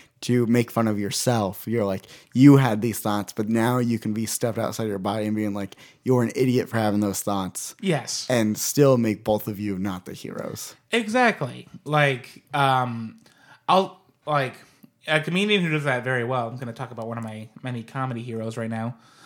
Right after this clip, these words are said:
Speaker 2: Someone who does that incredibly well to me is Paul F. Tompkins.
Speaker 1: Yeah.
Speaker 2: Um,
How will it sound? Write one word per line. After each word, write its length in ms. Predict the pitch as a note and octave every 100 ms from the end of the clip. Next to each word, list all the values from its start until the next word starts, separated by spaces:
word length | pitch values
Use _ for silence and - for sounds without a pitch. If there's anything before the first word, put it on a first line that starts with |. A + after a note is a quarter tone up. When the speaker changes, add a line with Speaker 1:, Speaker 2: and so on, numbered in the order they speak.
| -
Speaker 2:
Someone 220 | - F3 F#3+
who 100 | G3+
does 200 | F3 D#3
that 360 | D#3+ C#3+ - - _ _ - _
incredibly 560 | E3 D#3 - G3 D#3+ C3
well 480 | A#2+ A#2 A2 A2 B2 -
to 80 |
me 180 | C3+ B2
is 80 | A2+
Paul 280 | - B2+ A2
F. 100 | A#2
Tompkins. 560 | B2 - - A2 - - _
Speaker 1:
Yeah. 420 | G#2+ G2+ G2+ G2+ - -
Speaker 2:
Um, 560 | C3 B2 A#2 A2+ A2